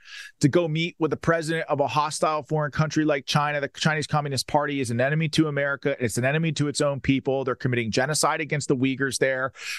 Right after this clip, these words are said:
Uh, I, I guess Gavin Newsom would probably say, like,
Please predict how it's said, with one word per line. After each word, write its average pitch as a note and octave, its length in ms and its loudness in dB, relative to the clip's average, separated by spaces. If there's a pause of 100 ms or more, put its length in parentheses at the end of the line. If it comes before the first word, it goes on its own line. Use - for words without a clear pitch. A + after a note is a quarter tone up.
(160)
Uh, C3 200 2 (320)
I, D#3+ 160 0
I D#3+ 180 0
guess D#3+ 320 0 (120)
Gavin D#3 400 2
Newsom F3 360 2
would F3 160 -2
probably F3 500 2
say, F#3 320 2
like, E3+ 200 -2